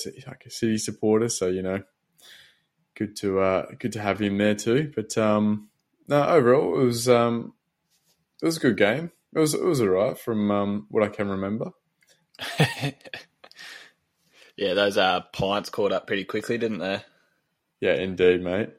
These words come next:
Speaker 1: <laughs> Indeed, indeed. Um, but yeah, no, it was, it was good atmosphere, wasn't it?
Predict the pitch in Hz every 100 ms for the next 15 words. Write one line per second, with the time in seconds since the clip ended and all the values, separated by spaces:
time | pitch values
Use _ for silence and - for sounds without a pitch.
0 | - 117 165 143 139 - 123 - 107 -
1 | - - - 113 113 110 101 101 98 87
2 | 87 - - 104 104 95 92 92 87 90
3 | - 98 95 95 95 92 _ _ _ _
4 | _ _ _ 135 165 185 160 113 120 110
5 | 117 117 104 - - - - - 117 -
6 | 101 92 - - - 101 98 104 95 90